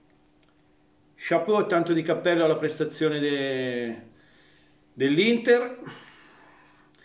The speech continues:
Questa vittoria non toglie gli ottocentonovanta milioni di debiti, comunque sicuramente è frutto di una prestazione degna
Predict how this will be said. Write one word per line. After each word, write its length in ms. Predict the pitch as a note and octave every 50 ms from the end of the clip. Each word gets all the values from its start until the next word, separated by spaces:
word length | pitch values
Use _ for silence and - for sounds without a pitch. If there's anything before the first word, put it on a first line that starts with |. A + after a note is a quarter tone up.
| - - _ _ _ _
Questa 240 | - C#3+ C#3+ - D3+
vittoria 400 | D3 C#3+ C#3+ - E3 D#3+ D#3+ D#3
non 220 | C#3+ D3 C#3+ C#3 -
toglie 500 | E3+ D#3+ D3+ D3 C#3+ C#3+ D3 D3 C#3+ C3+
gli 80 | C3
ottocentonovanta 1500 | D3 C3+ - C#3+ C3+ - - D3+ D3 C#3+ C3 C3 - - D3 C#3+ C#3+ C#3+ C#3 C3+ C3+ C3 C3+ C#3 C#3 C#3 C3+ C3 C#3
milioni 380 | C3 C3+ C3+ C3 D3 C#3+ C#3+ C#3
di 120 | C#3 E3+
debiti, 420 | E3 C#3 A#2+ A#2+ A#2+ C3 B2+ - E3+
comunque 800 | - D3 B2+ A2+ A2 G#2 G#2 A#2+ C#3+ C#3+ D#3+ - - - - - _ - - - - - _ _ _ _ _ _ _ _ _
sicuramente 1160 | - - C3+ B2+ C3+ D3 D#3 D#3+ D3+ B2+ A#2+ A#2+ A2+ - C3+ - D#3+ D#3+ - - - - - _ _ _ _ _ _ _ _ _ _ _ _ _
è 160 | - - D#3 D#3
frutto 800 | D#3 - - D3 D3 C#3+ - - - D#3+ D#3+ D#3+ D#3+ - - -
di 100 | - C3+
una 160 | C#3 C#3 C3+ C3
prestazione 1040 | C#3 C3+ C3 - - D3 - - - C#3 C3+ B2+ A#2+ A#2+ A#2+ B2 B2+ B2 - - - _ _ _ _ _ _ _ _ _ _ _ _ _ _ _ _
degna 880 | - A2+ A#2+ C#3 C3+ B2+ A#2+ B2 B2 B2+ B2+ C3 C3 - - - -